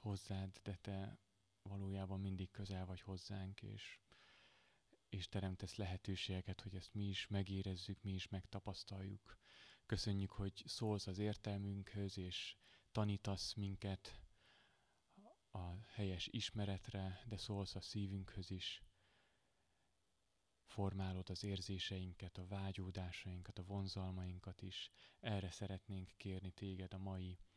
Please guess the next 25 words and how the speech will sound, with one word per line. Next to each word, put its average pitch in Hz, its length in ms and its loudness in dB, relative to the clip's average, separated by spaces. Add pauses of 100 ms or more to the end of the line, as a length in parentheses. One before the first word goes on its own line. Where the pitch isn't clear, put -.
(220)
Isten 95 400 -2
tiszteleten 92 640 -6
is, - 360 -6 (580)
hogy 95 180 -2
lelked 95 420 2
által 90 480 -2
te 92 440 -2
munkálkodj 95 720 0
bennünk. 92 600 -4 (1040)
Az 101 180 -2
igéd 104 520 2 (240)
a - 80 -8
te 101 140 -2
lelked 95 400 -2
által 92 640 -4 (120)
halott 98 440 -2
betű, 95 480 -2 (200)
de 95 120 -4
te - 120 -8
meg 98 220 -2
tudod - 280 -6
eleveníteni. 92 840 -6 (880)
Élő 92 420 -2
szó, 90 420 -2
üzenet 92 680 -4